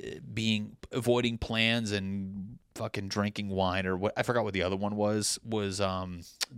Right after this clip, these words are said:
in there. And, like, people take my comedy sketches so literal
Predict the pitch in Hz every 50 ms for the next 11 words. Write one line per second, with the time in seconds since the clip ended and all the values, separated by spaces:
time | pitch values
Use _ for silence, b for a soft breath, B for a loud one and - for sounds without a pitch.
0 | 107 - 120 113 110 107 104 98 98 - 131 127 127 120 - - - _ _ _
1 | _ _ - - 147 156 - 214 214 196 - - - - 139 139 135 - - -
2 | 110 104 101 101 95 - - - - 107 104 113 110 120 123 127 120 - - 131
3 | 123 120 - - 127 127 123 - - - - 117 110 113 117 117 110 104 104 101
4 | 98 101 110 113 117 117 117 123 127 123